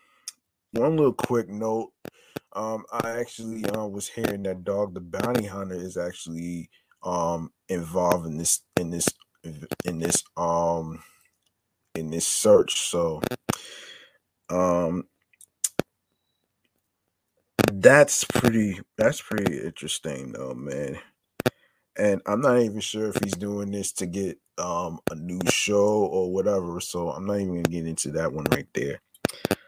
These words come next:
Um, anyway, um,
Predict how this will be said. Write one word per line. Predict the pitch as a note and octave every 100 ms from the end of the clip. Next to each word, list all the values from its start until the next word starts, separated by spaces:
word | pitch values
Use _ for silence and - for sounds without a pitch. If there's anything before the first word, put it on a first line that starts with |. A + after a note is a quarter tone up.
| _ _ _
Um, | E2+ F2 F2+ F2 F2+ - - _ _ - -
anyway, | D3+ D#3 G2+ F2+ - _ _ - _ _ _ _ _ _ _ _ _ _ -
um, | G#2+ A2+ A2+ A2